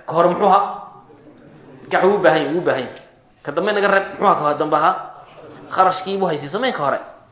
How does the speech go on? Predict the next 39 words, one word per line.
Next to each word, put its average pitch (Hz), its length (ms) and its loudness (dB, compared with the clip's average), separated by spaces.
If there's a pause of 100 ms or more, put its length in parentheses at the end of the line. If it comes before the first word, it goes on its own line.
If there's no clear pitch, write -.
Maanta 156 240 -4
ma 143 80 -6
haysto. - 240 -14 (580)
Nikaax 175 260 -2
wuu 226 120 -2
u 220 40 -4
baahan 175 280 0
yahay. - 120 -12 (2500)
Laakiin 185 640 -4 (520)
kharash - 280 2
ma 135 140 -8
haysto. - 240 -18 (360)
Isaga 190 240 -4
waxa 202 160 4
u 196 60 2
sunnaa 190 320 -2 (760)
inuu 147 120 -10
nikaax 139 240 -10
iska 139 120 -12
daayo. 113 240 -14 (560)
Waayo 180 140 0
kharash 196 220 0
ma 196 140 -4
haysto 127 220 -10
dee. - 120 -18 (500)
Nikaax 160 240 -6
ha 208 80 4
u 262 100 2
baahde, 123 380 -2 (440)
laakiin 185 360 -4 (360)
kharash 165 220 -6
ma 135 80 -10
haysto. - 320 -18 (680)
Marka 151 140 -12
isaga 160 200 -6
wuu 165 160 -8
iska 170 160 -8
diin 147 200 -6
doonaa, 110 220 -12